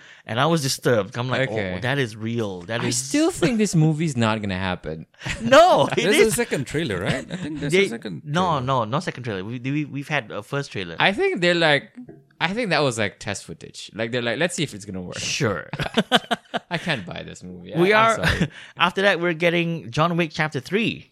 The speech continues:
Speaker 2: Ah, okay. That's not on my list for top five yet.
Speaker 1: Mm.
Speaker 2: So far, Shazam and, uh, Endgame is in my top f-, top five.
Speaker 1: Okay.
Speaker 3: Yesterday, there's a new trailer.
Speaker 1: Yesterday?
Speaker 3: Yeah.
Speaker 1: All right, I missed that. So we'll,
Speaker 3: Yeah,
Speaker 1: we'll
Speaker 3: man, I,
Speaker 1: some
Speaker 3: I, I, I saw it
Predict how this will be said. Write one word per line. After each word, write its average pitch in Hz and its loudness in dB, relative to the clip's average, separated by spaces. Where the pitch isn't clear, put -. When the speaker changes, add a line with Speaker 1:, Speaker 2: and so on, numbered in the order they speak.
Speaker 2:
Ah, 143 4
okay. 120 0
That's 180 -2
not 285 0
on 160 0
my 104 0
list 98 -2
for 98 -10
top 82 -10
five 90 -8
yet. 85 -12
Speaker 1:
Mm. 107 -12
Speaker 2:
So 165 2
far, 196 2
Shazam 131 0
and, 107 -4
uh, 76 -6
Endgame 95 -4
is 87 -8
in 90 -8
my 85 -8
top 82 -12
f-, - -20
top - -8
five. - -10
Speaker 1:
Okay. - -14
Speaker 3:
Yesterday, 113 0
there's 90 -8
a 92 -8
new 90 -8
trailer. 85 -12
Speaker 1:
Yesterday? 147 -2
Speaker 3:
Yeah. 98 -8
Speaker 1:
All 131 -4
right, 131 0
I 135 2
missed 143 -4
that. 73 -6
So 113 -8
we'll, 113 -2
Speaker 3:
Yeah, 104 -8
Speaker 1:
we'll 110 -6
Speaker 3:
man, 98 -12
I, 104 -2
Speaker 1:
some 98 -2
Speaker 3:
I, 101 -10
I, 104 -6
I 113 -4
saw 156 0
it 117 -4